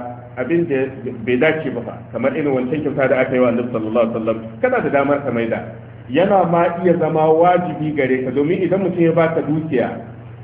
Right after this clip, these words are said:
sai ya nuna maka wannan dukiya ta haram ne, ai bai kamata ka dauke ta ba. Bai kamata ba. Ya baka kyauta, da ya baka wannan kyauta, misali, sai ya tabbata ai barawo ne, dukiyar sato ta yi.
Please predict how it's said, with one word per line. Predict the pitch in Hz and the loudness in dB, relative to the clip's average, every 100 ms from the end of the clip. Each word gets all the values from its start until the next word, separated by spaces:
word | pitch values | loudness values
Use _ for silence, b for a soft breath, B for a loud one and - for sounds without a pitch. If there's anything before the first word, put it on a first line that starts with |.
| - - | -18 -2
sai | 165 | 2
ya | 180 | 4
nuna | 190 196 175 | 6 4 4
maka | 170 165 | 4 4
wannan | 170 165 | 4 4
dukiya | 165 170 170 156 | 0 0 0 2
ta | 170 | 2
haram | 156 143 123 | 2 2 0
ne, | 98 - 165 | -2 -2 0
ai | 190 | 2
bai | 170 | 0
kamata | 147 147 147 | 2 0 0
ka | 131 | -6
dauke | 110 120 - | -6 -6 -6
ta | |
ba. | 101 - - - - - - - - - | -8 -10 -16 -18 -18 -18 -18 -18 -18 -4
Bai | 151 | 2
kamata | 170 185 185 113 | 4 4 2 -2
ba. | - - - - - - | -8 -14 -18 -18 -16 0
Ya | 143 175 | 4 6
baka | 196 202 175 | 4 2 0
kyauta, | 175 156 185 220 226 - - - - - - - - - - - - - - | -2 0 2 2 0 -8 -12 -16 -20 -20 -20 -20 -20 -20 -20 -20 -18 -16 -8
da | 120 | 2
ya | 147 170 | 4 6
baka | 202 190 | 4 4
wannan | 170 175 | 4 4
kyauta, | 180 156 175 170 | 2 0 0 0
misali, | 151 165 160 - | 0 0 0 0
sai | 156 | 0
ya | 156 | 0
tabbata | 143 147 156 | 0 0 2
ai | 143 | 2
barawo | 139 127 135 120 | 4 4 4 2
ne, | 110 117 | 0 -2
dukiyar | 160 147 127 | 0 0 2
sato | 139 131 143 | 0 0 -2
ta | 110 | -2
yi. | 101 | -6